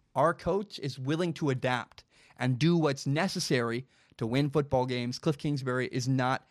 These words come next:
a one-trick pony. He's smart. He's a great offensive coach. I like what the Arizona Car-,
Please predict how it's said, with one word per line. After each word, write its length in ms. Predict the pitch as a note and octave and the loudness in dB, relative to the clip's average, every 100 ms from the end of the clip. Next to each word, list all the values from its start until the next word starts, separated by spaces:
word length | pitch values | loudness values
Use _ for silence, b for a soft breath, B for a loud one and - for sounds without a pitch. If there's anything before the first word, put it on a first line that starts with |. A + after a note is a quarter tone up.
| b - | b 0
a 100 | B2 | 0
one-trick 440 | B2 C3+ C#3+ A#2+ | 2 0 -2 -4
pony. 240 | B2+ B2 A#2+ | -2 -2 -2
He's 200 | B2 - | -4 -4
smart. 340 | C#3+ D#3 - | 0 0 0
He's 140 | C3+ | -4
a 40 | A#2+ | -4
great 180 | C3 C3+ | 0 0
offensive 320 | C3 C3 B2+ | 0 -2 -2
coach. 340 | B2+ B2+ - b b b _ B2+ | -2 -2 -4 b b b _ 2
I 220 | C3+ C3+ | 4 2
like 380 | B2 C3+ C#3+ C#3+ | 2 2 2 0
what 100 | C3 | -4
the 100 | C3 | -2
Arizona 280 | C3+ B2+ | 0 0
Car-, 260 | B2 B2+ | 0 -2